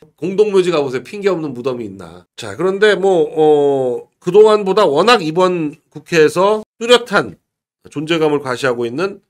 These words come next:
한덕수 총리. 네. 장경태는 계속 장경태하고 김민석이 가짜뉴스 제조기 역할을 하고 있는데, 김민석은 계엄을 갖고 또 그렇게 가짜뉴스를 하더니만 장경태는 몇 번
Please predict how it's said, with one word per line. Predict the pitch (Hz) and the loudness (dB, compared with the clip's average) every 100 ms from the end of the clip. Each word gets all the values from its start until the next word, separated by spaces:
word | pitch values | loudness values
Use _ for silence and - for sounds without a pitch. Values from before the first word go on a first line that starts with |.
| _ | _
한덕수 | 185 180 165 - | -14 -10 -10 -12
총리. | - 131 101 95 254 - _ _ 82 | -14 -10 -10 -10 -12 -14 _ _ _
네. | 76 69 64 _ _ _ _ _ _ _ _ - | -20 -20 _ _ _ _ _ _ _ _ _ -10
장경태는 | 143 185 220 220 214 220 240 | -6 2 2 2 2 4 2
계속 | 233 190 240 277 254 _ _ | 0 -6 -4 -4 -8 _ _
장경태하고 | - 165 196 226 226 214 214 202 208 233 220 - _ _ | -14 -8 0 0 0 2 2 2 4 4 4 0 _ _
김민석이 | 185 208 220 220 202 185 220 214 - _ _ | -8 -6 -6 -2 -2 -2 -2 -4 -6 _ _
가짜뉴스 | 165 175 220 208 185 202 | -4 -2 -2 -2 -4 -10
제조기 | - 147 165 175 165 | -4 -2 0 -2 -2
역할을 | 143 147 139 | -4 -4 -6
하고 | 127 120 | -6 -8
있는데, | 113 123 143 104 _ _ _ | -10 -6 -6 -6 _ _ _
김민석은 | - 180 208 220 208 226 | -14 -10 -8 -2 -2 -4
계엄을 | 220 131 151 202 214 | -10 -6 -4 -2 -2
갖고 | 196 - 170 | -2 -8 -16
또 | 170 156 | -12 -12
그렇게 | 147 139 | -12 -20
가짜뉴스를 | 135 131 147 135 135 127 | -18 -10 -8 -8 -6 -6
하더니만 | 120 113 151 123 - _ _ _ | -6 -6 -6 -8 -12 _ _ _
장경태는 | 151 170 202 196 196 214 220 - _ _ _ | -10 -4 -4 -2 -2 0 0 -4 _ _ _
몇 | 143 160 | -2 2
번 | - 220 190 - | 4 4 2 -8